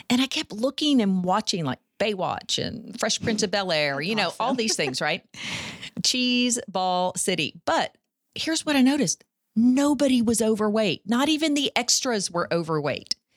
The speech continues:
Speaker 1: You might have one person, and they always kinda made fun, that was overweight. And I'm like, "What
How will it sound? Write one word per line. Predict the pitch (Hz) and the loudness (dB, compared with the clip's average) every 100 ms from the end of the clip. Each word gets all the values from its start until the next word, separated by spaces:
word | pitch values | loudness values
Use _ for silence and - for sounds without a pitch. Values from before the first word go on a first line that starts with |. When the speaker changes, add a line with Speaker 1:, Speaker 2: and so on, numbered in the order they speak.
| _ | _
Speaker 1:
You | 247 | 2
might | 311 302 | 2 0
have | 262 202 | 0 -2
one | 175 220 240 233 | -2 -2 0 -2
person, | 247 226 220 175 | -2 -2 -2 -2
and | 160 | 0
they | 170 185 | 0 0
always | 196 208 - | -2 -4 -4
kinda | 214 180 | -4 -2
made | 180 - | -4 -4
fun, | 185 160 - _ | -4 -6 -16 _
that | 208 | -2
was | 208 233 - | 0 -2 -2
overweight. | 190 196 226 240 320 | 0 0 0 0 2
And | 240 | 2
I'm | |
like, | 214 180 | 2 -2
"What | 180 175 226 254 277 302 | -6 -6 -2 0 2 0